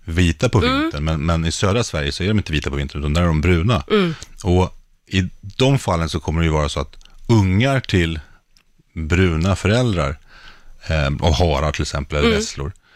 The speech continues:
Speaker 1: de kommer ju kunna sprida sig längre norrut, så att, att
Speaker 2: Just
Speaker 1: gränsen
Speaker 2: det.
Speaker 1: mellan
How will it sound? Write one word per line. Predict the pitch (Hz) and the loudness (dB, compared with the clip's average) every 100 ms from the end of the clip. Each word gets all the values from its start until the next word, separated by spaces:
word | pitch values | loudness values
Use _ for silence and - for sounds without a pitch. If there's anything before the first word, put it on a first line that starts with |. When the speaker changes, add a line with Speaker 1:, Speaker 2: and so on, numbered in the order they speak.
| _ _ _ | _ _ _
Speaker 1:
de | - 87 107 110 | -4 2 2 4
kommer | 113 107 | 4 2
ju | 101 | 2
kunna | 101 92 | 2 0
sprida | - 90 85 | 0 0 0
sig | 82 | 0
längre | 82 107 98 | 0 2 2
norrut, | 95 139 73 55 | 0 0 -2 -6
så | - | -8
att, | 76 - - | -10 -8 -6
att | 82 82 | -4 -2
Speaker 2:
Just | 92 | 2
Speaker 1:
gränsen | 113 135 135 139 | 2 2 0 2
Speaker 2:
det. | 113 | 2
Speaker 1:
mellan | 104 98 90 | 2 0 -2